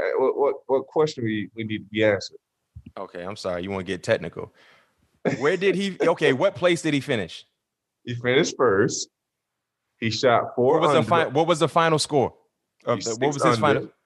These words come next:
Speaker 1: Six under.
Speaker 2: Okay.
Speaker 1: And he was four under on the day.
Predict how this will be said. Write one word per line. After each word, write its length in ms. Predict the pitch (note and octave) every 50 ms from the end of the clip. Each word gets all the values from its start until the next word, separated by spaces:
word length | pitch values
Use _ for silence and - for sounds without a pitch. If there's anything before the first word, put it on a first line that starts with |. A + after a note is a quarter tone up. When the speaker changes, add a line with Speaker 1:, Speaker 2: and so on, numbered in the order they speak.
| _ _ _ _ _
Speaker 1:
Six 340 | - - A#2 A#2+ D#3 - -
under. 360 | - B2 A2+ G#2+ G#2 A2 C3 D#3 D#3+ _ _ _ -
Speaker 2:
Okay. 280 | - F2 E2 - _ D#2+ D#2 _ _ _ _ _ _ -
Speaker 1:
And 280 | G#2+ A#2 A#2 A#2+ A#2 A2+
he 140 | A#2+ A#2+
was 220 | A#2+ A#2 G#2+ A2 -
four 360 | _ - C3+ C3 A#2+ - -
under 440 | B2+ D#3 E3+ D#3 A#2+ A2+ A2+ G#2+ -
on 360 | - G#2 A2 A2 A2 A#2 A2
the 60 | A#2 A#2
day. 340 | A#2+ C3+ D3 B2+ F2+ D#2